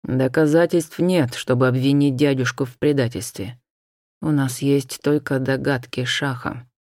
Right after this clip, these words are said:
Однако это так. Дядя становится всё наглее. Необходимо уже что-то с этим делать. Шай,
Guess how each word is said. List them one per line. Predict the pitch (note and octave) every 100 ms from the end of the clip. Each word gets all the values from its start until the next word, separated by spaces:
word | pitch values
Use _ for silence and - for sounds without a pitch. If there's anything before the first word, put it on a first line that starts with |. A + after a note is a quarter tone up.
| _ _ _ _ _ _
Однако | - C#3+ C3+ C#3+ C#3+ C#3+ D#3 D3+
это | C#3+ C3 C3+
так. | B2+ F#2+ E2 - - _ _ _ _ -
Дядя | C#3 D3 D#3+ C3
становится | A#2+ B2+ C#3 D3 C3+ C3+
всё | B2 D3
наглее. | C#3+ C#3 D#3 C#3+ G#2+ A#2+ _ _ _ _ -
Необходимо | C3+ A#2+ B2+ C3 C3+ B2 B2
уже | B2
что-то | B2 B2+ B2
с | A#2+
этим | B2 B2 B2+
делать. | A#2+ A2+ - - _ _ _ _ _ _ _ _ -
Шай, | - E3+ C#3 A#2+